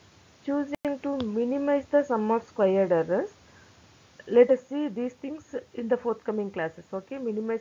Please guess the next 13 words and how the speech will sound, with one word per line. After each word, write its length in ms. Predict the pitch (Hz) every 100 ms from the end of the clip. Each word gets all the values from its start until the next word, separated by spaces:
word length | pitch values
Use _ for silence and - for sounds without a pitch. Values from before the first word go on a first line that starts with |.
| -
the 140 | 247
sum 260 | 285 208 202
of 120 | 214
square 420 | - 214 208 208
errors 340 | 196 190 262 349
when 180 | 254 196
searching 460 | 196 214 220 269 320 - _ _ _ _
the 120 | 214
space 500 | 208 _ 254 294 285
of 160 | 302 320 _
possible 480 | - 214 220 247 220
neural 380 | 330 302 214 175
network. 400 | 147 - 127